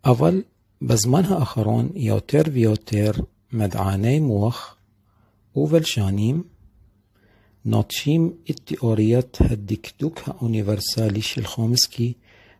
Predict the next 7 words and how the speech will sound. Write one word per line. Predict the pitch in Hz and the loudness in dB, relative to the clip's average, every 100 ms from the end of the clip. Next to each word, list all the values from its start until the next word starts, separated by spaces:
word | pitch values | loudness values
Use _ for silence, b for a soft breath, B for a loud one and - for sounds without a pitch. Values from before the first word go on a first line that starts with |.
| b | b
בעקבות | 107 113 127 147 - 120 101 - 113 104 156 208 - - - | 2 4 4 2 -6 -8 -8 -12 -10 -2 0 0 -4 -16 -4
מחקרים | 120 127 - - 110 117 123 | -2 -2 -2 0 2 2 0
חדשים | - 92 98 - 110 127 151 b b b b | -2 0 0 -2 -2 -2 -2 b b b b
שבחנו | - - 113 123 113 98 92 - 107 135 170 170 - | -10 -2 2 2 2 0 0 -2 -2 0 -2 -6 -12
שפות | - 104 98 - 113 131 165 - - _ | -6 -2 -2 -2 0 2 0 -10 -20 _
רבות | 117 101 90 98 120 165 - _ b b b b _ | -6 -6 -4 0 0 -2 -8 _ b b b b _
ושונות | 95 104 - 98 101 135 160 - | -4 -2 0 -2 2 0 0 -8